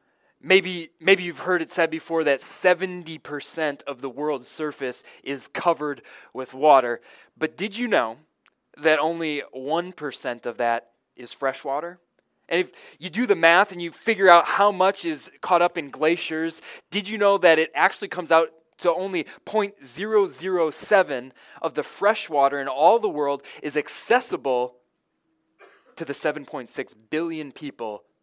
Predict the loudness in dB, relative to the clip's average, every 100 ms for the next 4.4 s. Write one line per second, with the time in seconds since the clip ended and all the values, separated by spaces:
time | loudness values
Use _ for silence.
0 | _ _ _ _ -8 -8 -12 -16 -18 -20
1 | _ _ _ _ _ _ _ _ _ _
2 | _ _ _ -14 -12 -14 -14 -12 -10 -10
3 | -10 -12 -14 _ _ -16 -16 -14 -6 -6
4 | -6 -12 -20